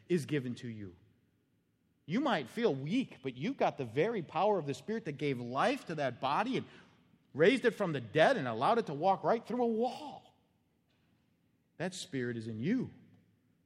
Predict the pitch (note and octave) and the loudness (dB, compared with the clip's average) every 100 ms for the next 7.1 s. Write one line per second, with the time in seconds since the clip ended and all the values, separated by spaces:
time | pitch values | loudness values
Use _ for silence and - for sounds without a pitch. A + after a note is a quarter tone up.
0 | _ B2 B2 G2+ - A#2 G2+ - A2+ G2 | _ -8 -6 -6 -4 -4 -4 -10 -14 -12
1 | A2+ G2+ G2 - _ _ _ _ - A2 | -12 -12 -14 -18 _ _ _ _ -12 -12
2 | G#2 G2+ F#2 C#3 - _ _ _ _ _ | -10 -10 -10 -12 -16 _ _ _ _ _
3 | _ _ _ _ _ _ _ _ _ _ | _ _ _ _ _ _ _ _ _ _
4 | _ - F3+ F#3 D#3 C#3+ D4 D#4+ G#3+ A3+ | _ 0 6 6 6 8 8 8 4 -2
5 | - - - _ _ - E3+ - - A#3 | -10 -20 -20 _ _ -6 -4 -4 2 4
6 | B3+ B3 G3+ - - D#4 G#4 D4+ D4+ D#3+ | 6 4 2 0 2 6 6 4 4 4